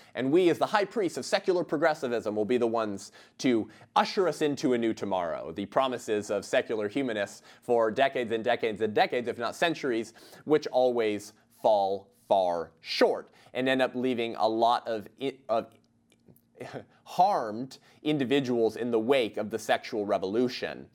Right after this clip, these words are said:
And of course, at this point, you're probably pretty sick of the word science, aren't you? And public health, for how these terms have been weaponized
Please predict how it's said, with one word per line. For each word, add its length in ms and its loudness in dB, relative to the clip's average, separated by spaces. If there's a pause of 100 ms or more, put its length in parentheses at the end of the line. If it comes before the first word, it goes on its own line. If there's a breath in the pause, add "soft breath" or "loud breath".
(320 loud breath)
And 140 2
of 100 -2
course, 420 0
at 140 0
this 140 2
point, 220 -2
you're 80 -2
probably 260 0
pretty 200 -6
sick 280 -4
of 60 0
the 60 -2
word 260 -4
science, 540 -4
aren't 280 -4
you? 120 -6
And 160 -10
public 460 -2
health, 540 -4 (300 loud breath)
for 140 0
how 220 0
these 180 -6
terms 300 -4
have 80 -4
been 240 0
weaponized 800 -2